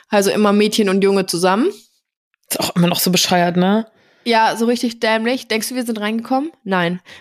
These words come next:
Speaker 1: Wir haben uns zweimal angestellt, wir sind nicht reingekommen.
Speaker 2: <gasps>
Speaker 1: Von unseren, sagen wir mal, zehn Mann sind zwei drin gewesen.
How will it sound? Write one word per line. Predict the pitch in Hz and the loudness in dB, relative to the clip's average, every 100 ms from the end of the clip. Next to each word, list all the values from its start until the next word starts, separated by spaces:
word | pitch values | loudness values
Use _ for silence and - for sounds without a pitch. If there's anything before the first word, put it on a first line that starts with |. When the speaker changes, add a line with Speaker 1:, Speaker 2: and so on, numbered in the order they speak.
| _ | _
Speaker 1:
Wir | 220 | 2
haben | 233 | 2
uns | 233 | 2
zweimal | - 247 254 285 269 | 0 0 2 0 0
angestellt, | - 220 226 - 208 220 226 | 0 2 2 2 0 0 -2
wir | 208 | -2
sind | 202 185 | 0 0
nicht | 226 233 - | 0 0 0
reingekommen. | 202 208 - 190 233 381 - | 0 0 0 -2 -2 -6 2
Speaker 2:
<gasps> | 220 277 311 302 302 269 - _ _ _ _ | 4 6 8 6 4 2 -6 _ _ _ _
Speaker 1:
Von | - 247 240 | 0 0 2
unseren, | 247 233 240 214 - _ _ | 0 0 0 -2 -8 _ _
sagen | - 247 254 | -2 0 2
wir | |
mal, | 240 220 | 2 2
zehn | 277 262 | 2 2
Mann | 240 254 226 | 2 0 -2
sind | 180 202 180 | -2 -2 0
zwei | - 202 196 | 0 2 2
drin | 196 190 | 2 0
gewesen. | 170 160 156 151 160 | 0 0 0 -2 -6